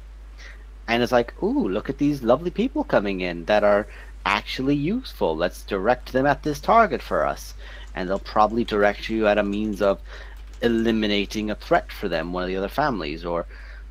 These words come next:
to even, even if you wanted to, you'd really only need to kill seven people to turn that city upside down.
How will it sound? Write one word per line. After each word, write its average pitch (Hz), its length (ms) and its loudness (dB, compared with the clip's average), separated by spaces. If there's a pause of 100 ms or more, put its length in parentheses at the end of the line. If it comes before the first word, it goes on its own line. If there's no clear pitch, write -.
(1300)
to - 200 0
even, 240 340 4 (380)
even 214 220 2
if 196 120 0
you 113 100 0
wanted 131 400 0
to, 180 200 2
you'd 131 240 -2
really 202 260 2
only 160 160 4
need 113 180 0
to 104 60 -8
kill 101 280 -6
seven 104 400 0
people 113 300 -4
to 87 100 -4
turn 92 260 -8
that 90 180 -4
city 87 220 -8
upside - 280 -12
down. 80 260 -10